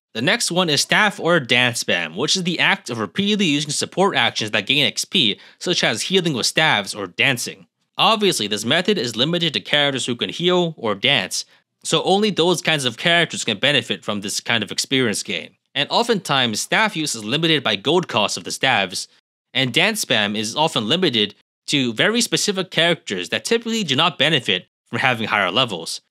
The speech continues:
Azura from Fire Emblem Fates Conquest is a notable exception, as she can become a surprisingly competent combat unit by spending fifteen hours grinding her to level thirty-six.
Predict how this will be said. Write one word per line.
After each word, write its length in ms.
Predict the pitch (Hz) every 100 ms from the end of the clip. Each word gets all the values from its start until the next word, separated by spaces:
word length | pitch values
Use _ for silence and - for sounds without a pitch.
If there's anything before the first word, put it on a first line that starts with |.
| -
Azura 480 | 120 180 233 185 -
from 140 | 123
Fire 300 | - 175 156
Emblem 320 | 139 135 117
Fates 260 | - 143 -
Conquest 560 | - 196 208 110 104
is 120 | 107 107
a 40 |
notable 380 | 117 143 120 101
exception, 520 | - 175 160 - 95
as 240 | 110 110
she 160 | - 156
can 140 | 143
become 240 | 120 117 110
a 60 |
surprisingly 500 | - - 196 214 208
competent 560 | 185 - 170 160 156 117
combat 340 | 175 156 120
unit 380 | 98 98 92 - _
by 120 | 123
spending 340 | 123 185 165 123
fifteen 340 | 180 - 139
hours 560 | 131 143 107 95 - -
grinding 280 | 139 143
her 120 | 131 120
to 100 | 113
level 220 | 120 110
thirty-six. 720 | 110 87 - 160 110 - -